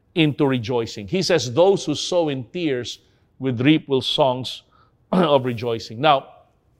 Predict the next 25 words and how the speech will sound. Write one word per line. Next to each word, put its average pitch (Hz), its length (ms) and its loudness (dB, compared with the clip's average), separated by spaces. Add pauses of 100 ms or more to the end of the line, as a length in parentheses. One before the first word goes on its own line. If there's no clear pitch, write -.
(1160)
uh, 143 280 6
le-, 156 200 -4
le-, 160 320 2
le-, 151 320 -10
let 147 160 -4
me, 151 260 -2
let 139 180 -2
me, 139 400 -8 (920)
let 139 160 -2
me 156 100 2
pause 147 440 4
because 131 340 -6
I, 139 280 -2 (560)
uh, - 140 -8
there's 156 360 0
so 202 120 4
much 190 220 2
I 156 80 2
can 147 160 -4
share 135 340 -2
on 120 140 -6
this. - 480 -8 (500)
Remember, 151 640 2 (840)
they 165 260 4
were, 156 540 4